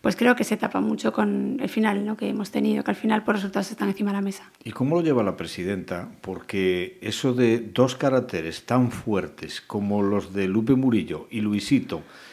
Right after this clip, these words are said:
Speaker 2: son dos choques de trenes, ¿eh? A veces.
Speaker 1: Eh, no, solo son, son todos los días, no a veces. Eh, ayer, sin ir más lejos, pues, eh, después de acabar el partido también hubo un choque de trenes, pero siempre el tercero en discordia de Roberto Feans,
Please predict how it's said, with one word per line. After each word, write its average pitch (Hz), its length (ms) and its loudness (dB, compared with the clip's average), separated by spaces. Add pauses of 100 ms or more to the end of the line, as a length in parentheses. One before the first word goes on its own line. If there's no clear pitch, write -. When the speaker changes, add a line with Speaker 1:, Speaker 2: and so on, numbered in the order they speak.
(200)
Speaker 2:
son 87 200 -12
dos 82 120 -10
choques 113 260 2
de 90 80 -4
trenes, 101 440 -2
¿eh? 117 100 2
A 87 60 2
veces. 92 480 -8
Speaker 1:
Eh, 220 280 4
no, 196 180 0
solo 185 280 -4
son, 214 400 2
son 208 260 0
todos 214 200 8
los 196 160 2
días, 202 240 6
no 208 100 6
a 214 60 8
veces. 240 400 2
Eh, - 340 -6
ayer, 202 180 2
sin 226 160 4
ir 208 60 6
más 208 140 6
lejos, 220 300 4
pues, - 340 -4
eh, - 180 -6
después 202 280 2
de 202 60 8
acabar 208 180 12
el 202 80 6
partido 208 320 8
también 214 260 8
hubo 208 100 8
un 208 80 4
choque 214 200 4
de 208 80 6
trenes, 220 260 6
pero 208 160 2
siempre 254 380 8
el 226 120 2
tercero 226 380 4
en 226 80 6
discordia 214 440 6
de 196 80 6
Roberto 196 280 4
Feans, 233 340 4